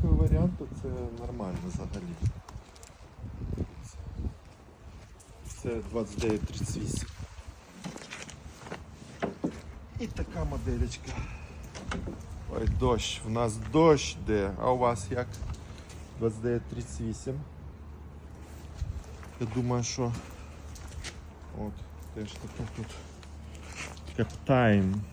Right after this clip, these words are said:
Каптайн. Бачите? Стрейчик добрий,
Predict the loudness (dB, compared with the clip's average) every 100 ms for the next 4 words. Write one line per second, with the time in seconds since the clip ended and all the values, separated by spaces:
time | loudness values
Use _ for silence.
0 | -12 -12 -12 0 0 0 0 6 8 8
1 | 8 6 6 2 0 -6 -12 -12 -12 -8
2 | -2 0 0 -4 -6 -8 -8 -12 -12 -12
3 | -12 -14 -12 -10 -10 -10 -10 -12 -10 -10
4 | -8 -10 -2 4 6 6 2 -6 -8 -12
5 | -10 -8 -2 0 0 -2